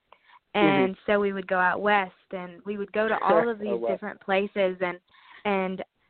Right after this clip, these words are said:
Speaker 2: those are the memories that I hold so dear to me,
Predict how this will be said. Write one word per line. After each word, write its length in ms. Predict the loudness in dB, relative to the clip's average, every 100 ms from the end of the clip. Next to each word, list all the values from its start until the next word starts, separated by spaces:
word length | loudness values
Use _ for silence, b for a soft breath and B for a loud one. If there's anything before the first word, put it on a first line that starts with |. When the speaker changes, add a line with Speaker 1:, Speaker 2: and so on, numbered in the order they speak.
| _ _
Speaker 2:
those 380 | 0 2 2 2 0
are 140 | -2
the 80 | -2
memories 440 | -6 -6 -4 -6 -4
that 120 | -2
I 200 | 0 -2
hold 400 | -6 -8 -8 -10 -12 _ _ _
so 360 | 0 2 2 -2 -6
dear 220 | -8 -8
to 140 | -12
me, 280 | -18 -18 -20